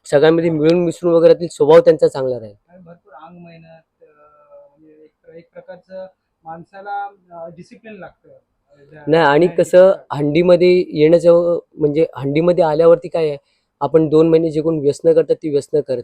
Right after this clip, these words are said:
Speaker 1: नाहीत. त्यामुळे आता हे आतापासून जर हे लोक, मुलं जर आता येत राहिले तर बाहेरचं वातावरण असं आहे की मुलं व्यसनाधीन होऊन जातात मैत्रीमध्ये. पण हंडीमध्ये आलं तर नाही, मी आत्ता जर मी परफेक्ट राहिलो तर मी, म्हणजे वर्षभर मी जर काही व्यसन नाही केलं तर मी पुढे परफेक्ट म्हणजे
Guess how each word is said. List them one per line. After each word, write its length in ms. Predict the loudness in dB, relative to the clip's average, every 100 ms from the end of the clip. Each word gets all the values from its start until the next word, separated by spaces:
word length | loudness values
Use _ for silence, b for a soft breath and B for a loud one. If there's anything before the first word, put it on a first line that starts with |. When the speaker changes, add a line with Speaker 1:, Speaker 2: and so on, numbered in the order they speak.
| -14
Speaker 1:
नाहीत. 440 | -20 _ _ _ _
त्यामुळे 260 | -2 2 2
आता 180 | 0 0
हे 140 | 2 2 -2
आतापासून 580 | -6 2 4 4 2 2
जर 60 | 2
हे 180 | 2
लोक, 160 | 0 -2
मुलं 320 | 0 0 0
जर 180 | 2 2
आता 260 | 0 -4 -4
येत 120 | -2
राहिले 180 | -4 -6
तर 100 | -8
बाहेरचं 420 | -6 -4 -4 0
वातावरण 440 | 0 0 0 2 2
असं 200 | 0 -4
आहे 60 |
की 140 | -6 -8
मुलं 280 | -6 -4
व्यसनाधीन 600 | 0 0 0 0 0 0
होऊन 220 | -2 -2 -4
जातात 220 | -6 -10 _ _ _ _ _ -2
मैत्रीमध्ये. 500 | 0 2 0 0 -4 -14 _ _
पण 100 | -6
हंडीमध्ये 460 | -4 -2 2 4 4
आलं 160 | 4
तर 60 | 2
नाही, 140 | 2
मी 220 | 2 -2 -2
आत्ता 320 | -6 -6 -2
जर 120 | 2 2
मी 160 | 0
परफेक्ट 420 | -2 -2 -2 -2
राहिलो 300 | -2 -2 -2
तर 140 | -2 -4
मी, 240 | -4 -6 -12 -6
म्हणजे 160 | 0
वर्षभर 460 | 4 4 2 2 2
मी 120 | 2
जर 100 | 0
काही 120 | 2
व्यसन 280 | 0 -2 -2
नाही 100 | 0
केलं 140 | 0 -4
तर 120 | -4
मी 60 | -8 -4
पुढे 140 | -4
परफेक्ट 420 | -4 -6 -6 -8 -8
म्हणजे 180 | -8